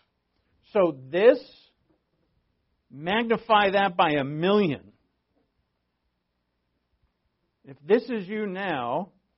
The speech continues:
it's not hot. If this is you now, magnify it by a million. When the Lord comes with His angels and His flaming fire, and back in First Thessalonians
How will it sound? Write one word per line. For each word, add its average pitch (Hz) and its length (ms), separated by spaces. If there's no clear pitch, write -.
it's 107 120
not 110 140
hot. - 220
If 147 160
this 269 200
is 233 180
you 220 220
now, 165 680
magnify 165 680
it 151 100
by 147 200
a 143 60
million. 139 440
When 123 160
the 123 80
Lord 156 580
comes 170 640
with 170 360
His 170 280
angels 175 760
and 160 120
His 160 120
flaming 175 520
fire, 175 580
and 135 140
back 165 260
in 160 140
First 160 280
Thessalonians 165 640